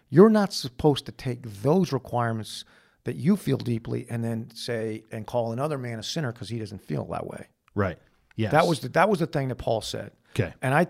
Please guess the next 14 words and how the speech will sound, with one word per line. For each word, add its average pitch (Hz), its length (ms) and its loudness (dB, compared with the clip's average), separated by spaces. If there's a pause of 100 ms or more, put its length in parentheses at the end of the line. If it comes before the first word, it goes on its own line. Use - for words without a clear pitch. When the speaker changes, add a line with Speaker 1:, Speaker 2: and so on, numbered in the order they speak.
(140)
Speaker 1:
that, 151 180 0
that, 156 240 0
and 143 120 0
I 143 60 2
think 226 200 0
that 151 180 2
was 127 100 -2
just 131 200 -4
reflecting 127 460 -2
this 113 180 -4
natural 147 760 0 (440)
thing 180 400 2
amongst 117 460 -2
people, 120 560 -6